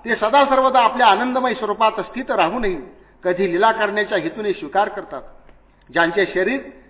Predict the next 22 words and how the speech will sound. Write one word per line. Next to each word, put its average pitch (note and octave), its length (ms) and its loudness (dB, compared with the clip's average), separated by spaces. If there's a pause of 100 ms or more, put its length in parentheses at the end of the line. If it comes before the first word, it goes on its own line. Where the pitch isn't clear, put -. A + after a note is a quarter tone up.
(140)
त्रिभुवनात C4+ 520 4
सुंदर B3+ 480 -2
तसेच B3+ 340 4 (180)
तमाल A#3+ 280 4
वृक्षाप्रमाणे A3+ 800 0
सावळ्या F3+ 360 0
वर्णाचे G3+ 380 -2
आहे, C#3+ 160 -8 (440)
ज्यावर F3 280 4
सूर्यकिरणा F#3+ 640 0
समान G3 380 2 (440)
श्रेष्ठ B3 320 0
पितांबर A#3+ 640 2
झळकत F3+ 460 -4
आहे, D#3 160 -6 (520)
ज्यांच्या F3+ 320 2
कमलमुखावर A#3+ 800 2
कुरळे A3+ 400 -2
केस A3+ 300 -4
भुरभुर F3+ 360 -4
उडत F3 260 -4
आहेत, E3 160 -6